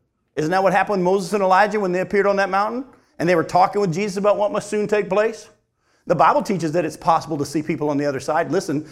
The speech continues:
but all the people that we see that they're communicating with on the other side are the people that are righteous and in Christ and given righteousness. They're on the good side. The ones who are in Hades aren't able to come visit.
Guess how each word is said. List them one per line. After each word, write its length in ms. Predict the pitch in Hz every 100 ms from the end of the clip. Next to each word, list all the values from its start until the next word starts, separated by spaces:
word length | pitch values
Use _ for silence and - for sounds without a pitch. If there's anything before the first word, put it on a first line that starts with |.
| - _ _
but 200 | - 165 -
all 240 | 175 226
the 80 | 220
people 340 | 226 185 190
that 180 | 170 -
we 140 | 170
see 320 | 170 - 196 180
that 160 | 165
they're 140 | 165 160
communicating 560 | 170 190 175 180 165
with 160 | 165 160
on 80 | 151
the 100 | 165
other 160 | 185
side 320 | - 151 143
are 40 | 143
the 100 | 139
people 260 | 160 151 143
that 140 | 143
are 320 | 139 131 123 - _ _ -
righteous 640 | 139 151 151 131 - - -
and 120 | 131
in 160 | 139 139
Christ 540 | 139 131 135 - - -
and 260 | 120 123 117
given 240 | 147 135
righteousness. 720 | 123 123 127 - 131 120 - - _ -
They're 140 | 147
on 80 | 131
the 60 |
good 180 | 117 151
side. 340 | - 117 107 110 - _ _ _ _ _ _ _ _ _ - 113
The 120 | 123
ones 240 | 143 143
who 80 | 156
are 60 | 143
in 80 | 120
Hades 600 | 170 151 123 117 - - -
aren't 220 | 127 135
able 200 | 127 117
to 60 |
come 240 | 117 123 107
visit. 380 | 127 110 -